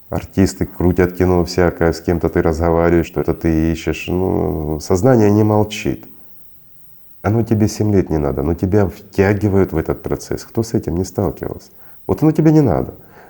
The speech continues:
Тебе нужно думать, там, ну, я не знаю, там, что приготовить на сегодня или чтобы с-, кушать. Там, ну, я банально беру, простое человеческое.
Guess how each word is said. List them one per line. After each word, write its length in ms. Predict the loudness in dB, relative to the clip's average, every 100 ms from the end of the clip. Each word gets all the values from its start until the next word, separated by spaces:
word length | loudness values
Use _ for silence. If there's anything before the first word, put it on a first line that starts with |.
| 0
Тебе 160 | 4 6
нужно 240 | 4 2
думать, 400 | 4 4 4 2
там, 240 | 0 0
ну, 100 | 0
я 100 | 0
не 120 | 0 0
знаю, 360 | 0 0 0
там, 260 | -2 -6 -8 -12
что 260 | -20 -4 0
приготовить 560 | 2 0 2 2 2
на 100 | 2
сегодня 480 | -2 0 2 2 0
или 160 | -4 -6
чтобы 340 | -6 -8 -8
с-, 180 | -10 -16 -10
кушать. 400 | -8 -4 -4 -4
Там, 200 | -8 -8
ну, 220 | -8 -10 -14 -20 -4
я 140 | -2
банально 480 | 0 0 0 -2 -2
беру, 240 | -2 -4
простое 380 | -2 -4 -2 -2
человеческое. 680 | -2 -2 -2 -2 -6 -8 -8